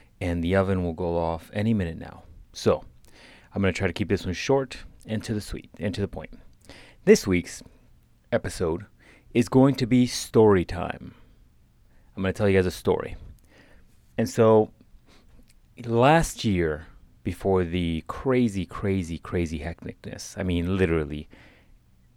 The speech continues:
edging upon the start of the most hectic near year I've had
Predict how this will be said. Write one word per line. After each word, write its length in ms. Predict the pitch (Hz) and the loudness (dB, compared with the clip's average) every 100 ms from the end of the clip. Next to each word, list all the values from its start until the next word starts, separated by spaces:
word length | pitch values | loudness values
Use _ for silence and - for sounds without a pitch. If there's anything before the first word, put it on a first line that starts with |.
| _ - - - - 50 52 69 | _ -20 -20 -18 -16 -16 -16 -4
edging 460 | 117 113 98 101 90 | 4 4 4 2 2
upon 420 | 80 98 92 87 | 0 0 0 0
the 120 | 85 | -2
start 420 | - - 90 82 - | -6 2 4 4 0
of 380 | 87 80 78 78 | -2 -2 -4 -6
the 80 | |
most 220 | 80 78 - | -4 -4 -2
hectic 560 | 87 - 85 - - | -4 -2 -4 -4 -4
near 260 | 95 90 85 | 0 2 2
year 360 | 80 82 80 | 0 2 2
I've 100 | 78 | 2
had 380 | 90 87 76 73 | 0 0 0 -2